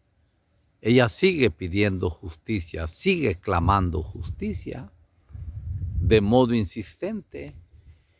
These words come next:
y el juez, no por ser justo, sino para que le dejara de fastidiar, se dijo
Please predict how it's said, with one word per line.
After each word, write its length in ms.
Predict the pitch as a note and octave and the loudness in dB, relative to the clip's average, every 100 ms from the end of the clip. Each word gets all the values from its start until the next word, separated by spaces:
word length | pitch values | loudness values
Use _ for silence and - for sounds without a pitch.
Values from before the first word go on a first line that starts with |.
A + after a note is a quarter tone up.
| _ _ | _ _
y 180 | E3 F3 | 6 8
el 160 | E3 | 8
juez, 460 | C#3+ F#3 A3 G#3 - | 4 4 4 2 -6
no 340 | D#3+ F3+ A3 | -6 0 0
por 300 | - - D#3 | 0 -4 -4
ser 260 | - F3+ E3 | -2 -4 -4
justo, 600 | A#2+ - B3 - _ G2+ | -6 -4 -4 -6 _ -8
sino 720 | - A2+ G#2 A#2+ C#3+ C#3 - - - - - - - - - - | -6 -8 0 0 0 -4 -12 -18 -16 -12 -12 -14 -16 -16 -16 -2
para 280 | G#2+ G2+ G2 | 2 4 2
que 160 | G#2+ G2 | -2 0
le 120 | G2 | 0
dejara 560 | G2 F2+ A2+ A#2 A#2+ | 0 -2 0 2 4
de 140 | G#2+ F2 | 2 -2
fastidiar, 840 | - F2 - F#2+ D#2 F#2 A#2+ C3+ | -6 -8 -8 -14 -6 -4 -4 -8
se 260 | - - - | -14 -8 -6
dijo 480 | F#2 G#2+ - - | -6 -8 -8 -10